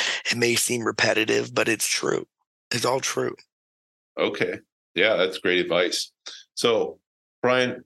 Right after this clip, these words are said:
Speaker 2: if people wanna learn more about you, find out more about you, reach out to you, what's the best way for them to follow you or, or reach out?
Speaker 1: Yeah, probably on Instagram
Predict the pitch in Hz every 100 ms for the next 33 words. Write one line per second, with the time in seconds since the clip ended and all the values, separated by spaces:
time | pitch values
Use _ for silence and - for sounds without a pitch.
0 | - 110 110 156 151 147 143 110 95 110
1 | 113 110 92 87 101 101 110 104 101 92
2 | 101 90 98 98 95 95 104 92 98 98
3 | 92 92 - 104 92 123 123 139 98 90
4 | 87 - - 87 85 87 85 82 - 78
5 | 80 82 78 76 76 - 76 73 80 76
6 | 78 76 - _ _ _ _ _ _ _
7 | _ - 127 - 139 165 180 147 - 117
8 | - - 123 123